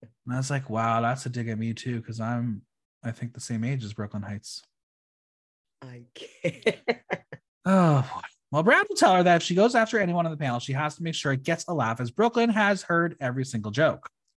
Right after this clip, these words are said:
Speaker 2: Right.
Speaker 1: Rita's gonna use this feedback, and if they're not laughing, she will get naked and dance. Always a secret weapon somewhere. I'm not sure that Rita's the one I wanna see get naked right now,
Speaker 2: Right.
Speaker 1: but I'm sure
Speaker 2: You're like, "I'll take it."
Speaker 1: watching will adore it.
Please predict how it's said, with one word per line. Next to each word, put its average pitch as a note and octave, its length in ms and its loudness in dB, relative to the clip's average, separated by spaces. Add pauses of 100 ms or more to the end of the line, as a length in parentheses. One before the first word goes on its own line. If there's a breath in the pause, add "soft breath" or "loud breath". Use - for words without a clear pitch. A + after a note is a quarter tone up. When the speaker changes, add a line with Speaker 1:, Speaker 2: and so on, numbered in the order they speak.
(140)
Speaker 2:
Right. B2 240 -10
Speaker 1:
Rita's F3+ 200 4
gonna G3 120 6
use G3+ 140 6
this A3+ 140 -2
feedback, G#3 320 0
and F#3+ 80 -4
if E3 40 -6
they're D#3+ 100 -4
not C3+ 200 0
laughing, D3+ 300 -2
she - 160 -8
will C3 80 -2
get A#3 180 0
naked G3+ 260 0
and D3 120 -2
dance. F#2 420 -10 (680 loud breath)
Always G3 300 6
a F#3+ 60 2
secret F3 380 -4
weapon C3 300 -2
somewhere. F#2 480 -10 (300)
I'm B2+ 260 2
not A3+ 280 4
sure A#3 200 2
that G3 220 2
Rita's F#3 460 2
the A#3 60 -2
one A#3 140 0
I A#3 60 2
wanna A#3 200 -2
see A#3 180 -8
get A#3 160 -6
naked B3 260 -4
right B3 140 -2
now, B3+ 180 -2
Speaker 2:
Right. D#3+ 300 2
Speaker 1:
but - 800 -20 (280)
I'm B2+ 80 -4
sure E3+ 200 -2
Speaker 2:
You're F3 140 2
like, D#3+ 140 0
"I'll G3 80 2
take E3 220 4
it." - 20 0
Speaker 1:
watching G3 380 2
will D3+ 340 0
adore C3 460 0
it. - 260 -12